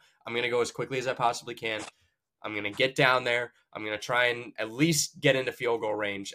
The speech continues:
and then try and score a touchdown if necessary, right? 'Cause you don't, you don't know what's gonna happen next. You don't, you never know what's gonna happen next. You wanna give yourself as many opportunities as possible to win the football game.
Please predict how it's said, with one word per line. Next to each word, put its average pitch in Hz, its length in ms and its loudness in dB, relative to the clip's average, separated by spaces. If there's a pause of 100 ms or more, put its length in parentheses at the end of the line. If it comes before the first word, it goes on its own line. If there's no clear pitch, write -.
and 110 140 -6
then 131 140 0
try 123 200 2
and 113 100 -2
score 113 180 -2
a - 40 -10
touchdown 104 480 -6
if 92 120 -16
necessary, - 520 -12 (600)
right? 104 260 -2 (600)
'Cause 117 240 -6
you 143 80 4
don't, 139 220 2
you 143 80 -2
don't 151 140 6
know 139 120 4
what's 127 240 2
gonna 113 160 -2
happen 113 360 0
next. - 380 -8
You 107 60 -10
don't, 95 180 -6 (140)
you 117 80 -12
never 143 320 4
know 135 140 6
what's 123 160 2
gonna 117 100 -2
happen 104 300 -4
next. 104 260 -8
You 117 80 -8
wanna 143 280 2 (140)
give 143 220 4
yourself 135 420 2
as 110 140 -10
many 131 420 2
opportunities 117 800 -4
as 104 100 -6
possible 117 680 -2 (360)
to 107 80 -10
win 120 200 -2
the 110 80 -4
football 95 340 -6
game. 76 220 -16